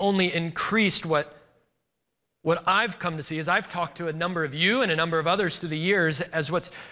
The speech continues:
referred to as church burn. This idea that I made myself vulnerable, I put myself in the care of the church, and the church neglected me, that the church didn't care.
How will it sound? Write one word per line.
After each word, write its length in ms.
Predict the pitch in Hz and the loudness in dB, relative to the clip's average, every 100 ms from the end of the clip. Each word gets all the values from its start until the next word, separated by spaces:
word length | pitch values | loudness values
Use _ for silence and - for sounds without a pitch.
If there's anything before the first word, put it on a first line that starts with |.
| - | -6
referred 320 | 175 170 208 185 | -2 4 4 4
to 120 | 190 | 2
as 160 | 151 - | 0 -4
church 420 | - - 180 - 143 | -4 -2 -4 -6 -6
burn. 460 | 127 104 92 - - _ _ _ _ _ _ _ _ | -6 -6 -8 -14 -20 _ _ _ _ _ _ _ _
This 160 | 202 233 | 0 2
idea 520 | 202 196 196 208 214 | 2 2 0 0 0
that 200 | 180 175 - - - - | 0 -2 -8 -20 -20 -6
I 220 | 170 208 | 0 2
made 260 | 233 214 226 | 2 0 0
myself 460 | 220 214 - 202 175 | 0 0 0 -2 -2
vulnerable, 560 | 170 220 226 214 220 | -2 0 0 0 0
I 160 | 214 190 | 2 0
put 300 | - 233 233 | 0 -6 -2
myself 560 | 208 208 - 233 214 - | -2 -2 -2 -2 -4 -6
in 120 | 202 | -4
the 120 | 175 | -4
care 320 | 175 208 226 | -2 0 0
of 140 | 220 175 | 0 -2
the 60 | |
church, 480 | 175 - 226 226 - | -2 0 0 -2 -4
and 160 | 185 175 | -4 -2
the 60 | 165 | -2
church 360 | - 208 202 | 0 0 -2
neglected 640 | 156 127 139 165 - 202 190 | -6 -6 -2 -2 -4 -8 -6
me, 300 | 214 285 - - - - _ _ _ - | -8 -10 -16 -20 -20 -20 _ _ _ -2
that 120 | 175 | 0
the 120 | 175 | 0
church 460 | - 214 214 208 165 | 0 2 2 -2 -2
didn't 340 | 180 180 170 | -2 0 -4
care. 460 | - - 175 190 233 | -8 0 2 4 2